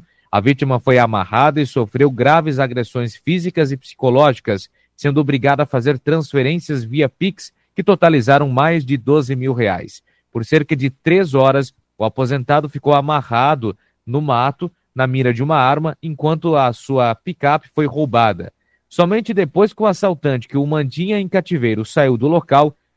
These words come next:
a vítima conseguiu se soltar e conseguiu pedir ajuda a uma pessoa que passava pelo local.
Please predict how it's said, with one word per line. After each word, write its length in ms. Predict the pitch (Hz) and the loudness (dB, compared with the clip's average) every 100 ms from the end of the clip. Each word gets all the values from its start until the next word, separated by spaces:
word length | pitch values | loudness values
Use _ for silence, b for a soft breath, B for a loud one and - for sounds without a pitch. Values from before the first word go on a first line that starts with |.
| - | -6
a 120 | 143 | -2
vítima 340 | 143 160 156 | -2 0 -2
conseguiu 640 | 143 175 202 196 151 143 | -2 -4 -4 -4 -4 -4
se 160 | 139 143 | -4 -6
soltar 500 | 127 165 127 139 135 - _ _ | -4 -2 4 4 4 -2 _ _
e 60 | - | -12
conseguiu 440 | 131 135 139 139 | -8 -6 -2 -2
pedir 280 | 135 123 151 | -2 2 4
ajuda 460 | 139 110 135 135 - _ | 4 2 0 -2 -4 _
a 60 | 110 | -4
uma 160 | 131 | -2
pessoa 360 | 131 123 - 135 | 0 -4 -2 -4
que 120 | 131 | -4
passava 540 | - 123 - 123 123 | -2 -2 2 2 2
pelo 300 | 120 - 139 | 0 0 0
local. 540 | 139 135 - 123 107 | 2 0 2 2 2